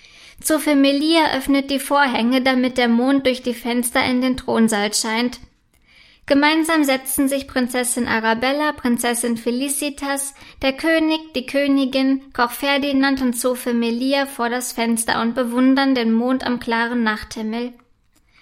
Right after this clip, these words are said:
"Das ist die schönste Mondscheinfeier, die ich jemals gefeiert habe", flüstert Prinzessin Felicitas ihrer Freundin zu und gähnt.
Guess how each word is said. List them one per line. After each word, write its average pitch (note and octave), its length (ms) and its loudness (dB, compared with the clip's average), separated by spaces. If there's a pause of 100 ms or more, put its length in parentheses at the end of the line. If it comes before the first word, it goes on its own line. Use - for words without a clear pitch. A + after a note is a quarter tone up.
(720)
"Das D4+ 200 0
ist - 220 -2
die E4 100 2
schönste E4+ 560 2
Mondscheinfeier, C#4 880 0
die C#4+ 200 0
ich C4+ 120 -6
jemals D4 640 2
gefeiert C4+ 640 -2
habe", B3+ 380 -4 (600)
flüstert C#4 480 0
Prinzessin C4 640 0
Felicitas C4+ 840 -4
ihrer B3 260 0
Freundin B3+ 560 2
zu B3+ 200 -2
und B3+ 220 -2
gähnt. A3+ 420 -2